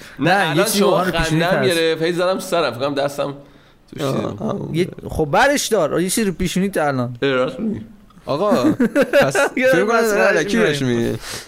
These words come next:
Speaker 3: پس قبول دارید آقا، هنر خب مثل دارک ماجیک میمونه. اون هنرمندای بزرگ، ما که پشمشون هم نیستیم، مثلاً هنرمند،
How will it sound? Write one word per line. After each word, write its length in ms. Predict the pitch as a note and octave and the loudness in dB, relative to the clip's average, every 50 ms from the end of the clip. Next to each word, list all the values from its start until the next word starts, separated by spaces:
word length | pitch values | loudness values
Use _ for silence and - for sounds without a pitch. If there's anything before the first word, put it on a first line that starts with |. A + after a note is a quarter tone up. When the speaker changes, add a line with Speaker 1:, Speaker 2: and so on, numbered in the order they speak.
| - - - _ - - - - _ _ _ - - - - - - - - - - - - - - - - - - - - - - - - - - - - | -20 -20 -20 _ -20 -20 -20 -20 _ _ _ -20 -16 -12 -12 -12 -10 -12 -14 -14 -16 -20 -20 -20 -20 -20 -20 -20 -20 -20 -20 -20 -20 -20 -20 -20 -20 -8 -6
Speaker 3:
پس 220 | D3+ D3+ - - | -4 -4 -4 -2
قبول 320 | - E3 E3 F3+ G#3 G#3+ | -2 0 0 0 0 0
دارید 260 | G#3+ A3 G#3 D#3 C3+ C#3+ | 0 0 0 0 0 0
آقا، 280 | D3+ D#3 C#3 B2 A#2 | 0 2 2 0 0
هنر 560 | A#2 G#2+ C3 B2+ B2+ C3 D3 D3 C3+ A#2 A2+ | -2 -2 -2 0 0 2 0 0 0 0 -2
خب 460 | A2+ A#2+ - B2+ A#2+ A#2 A#2+ B2+ C#3 C3+ C3+ C#3 C3+ | -4 -4 -2 -2 0 0 0 0 -2 -4 -6 -8 -6
مثل 240 | A#2+ A#2+ B2+ - D3 | -6 -4 -4 -2 -4
دارک 380 | C3+ A#2+ B2+ A#2 A2+ A#2 - B2 | -2 0 0 0 0 0 -2 -2
ماجیک 340 | A#2 A2+ A#2+ A#2+ B2 - | -2 -2 -2 -4 -4 -6
میمونه. 420 | A#2+ G#2+ G2 G2+ G2 F#2+ - A#2+ - _ _ _ _ _ _ _ - - - - | -6 -8 -8 -8 -8 -10 -12 -14 -16 _ _ _ _ _ _ _ -20 -20 -14 -6
اون 120 | - D3+ D#3+ | -2 -2 0
هنرمندای 560 | E3+ D3+ C#3 C3+ C3 B2+ B2 B2 B2+ C3+ D#3 | 0 0 0 0 0 0 0 0 0 0 0
بزرگ، 500 | D#3 C3+ B2+ B2 C#3 D3 C3+ A#2+ A#2 B2+ | 0 0 -2 0 0 0 0 0 0 -2
ما 60 | C#3 | -4
که 100 | - - | -4 -4
پشمشون 380 | - D3+ C#3+ - D#3+ D3+ D#3+ D3+ | -4 -4 -4 -2 -2 -2 -2 -2
هم 80 | C#3+ | 0
نیستیم، 300 | C#3+ C3 A#2+ - - A2+ | 0 -2 -2 -4 -6 -6
مثلاً 180 | A#2 - - B2+ | -4 -4 -2 -2
هنرمند، 460 | C3 A#2 A#2 A#2+ A2+ A#2 A#2 A#2 A2 | -4 -4 -4 -4 -4 -2 -2 -4 -4